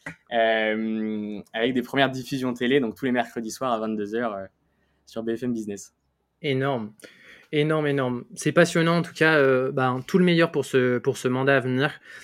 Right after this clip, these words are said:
Speaker 2: Euh, j'espère que, bah, beaucoup d'entreprises, bah, j'espère pas parce qu'elles le connaissaient avant, mais si beaucoup d'entreprises découvrent à travers ce podcast-là, euh, les juniors entreprises, je pense que c'est une,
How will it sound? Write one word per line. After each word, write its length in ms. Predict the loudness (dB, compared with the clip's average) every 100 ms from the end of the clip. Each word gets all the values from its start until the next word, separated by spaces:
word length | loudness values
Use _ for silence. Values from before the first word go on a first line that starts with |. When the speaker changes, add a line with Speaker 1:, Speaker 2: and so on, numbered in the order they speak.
| -10
Speaker 2:
Euh, 140 | -4 -2
j'espère 340 | 0 0 0
que, 640 | 0 2 2 0 0 -4 -8 _
bah, 420 | -6 -2 -2 -6 -8
beaucoup 320 | -6 -2 0
d'entreprises, 640 | 0 -2 -2 -2 -4 -8 -16 _ _ _
bah, 80 | -6
j'espère 320 | -4 -2 2
pas 80 | 4
parce 160 | 2 0
qu'elles 100 | -2
le 80 |
connaissaient 300 | -2 -4 -2
avant, 140 | -2 0
mais 180 | -2 -6 -18
si 160 | -12 -4
beaucoup 260 | -4 0 0
d'entreprises 460 | 0 -2 -2 -2
découvrent 440 | -2 -4 -4 -2 -2
à 60 |
travers 260 | -2 -4 -4
ce 120 | -6
podcast-là, 640 | -4 -2 0 -2 0 0
euh, 360 | 0 0 0 -2
les 100 | -4
juniors 220 | -4 -4
entreprises, 340 | -4 -4 -2 -4
je 60 |
pense 180 | -4 -6
que 100 | -6
c'est 140 | -6 -6
une, 220 | -8